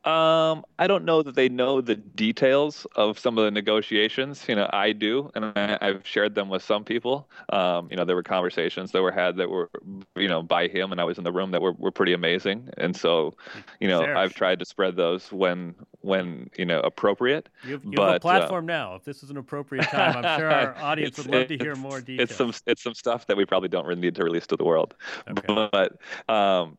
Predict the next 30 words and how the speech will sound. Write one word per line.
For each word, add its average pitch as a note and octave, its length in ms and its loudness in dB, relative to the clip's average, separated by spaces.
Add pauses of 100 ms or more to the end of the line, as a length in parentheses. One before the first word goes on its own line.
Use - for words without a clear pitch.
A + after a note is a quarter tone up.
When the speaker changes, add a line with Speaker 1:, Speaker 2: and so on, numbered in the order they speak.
Speaker 1:
that B2+ 260 0
being A#2+ 180 -2
said, G#2 240 0
I G2+ 80 2
think G#2+ 220 -4
people F#2 260 0
have F2+ 80 2
a E2 60 -2
pretty F2 200 -4
good E2+ 140 0
idea. D#2+ 420 0
I D#2 80 -6
mean, F2+ 240 -6 (300)
like, A2+ 300 2
the, A#2+ 160 2
the A2+ 80 0
question B2 260 0
with G2 120 -4
Roger G2 180 2
Federer F#2 260 0
that F2 120 0
everyone F2+ 180 0
always D#2+ 180 0
asks D#2 240 -2
me, C#2 160 -4
I D#2 60 -2
mean, D#2+ 220 -4
fans, E2 640 -2
you E2+ 80 -2
know, D#2 340 0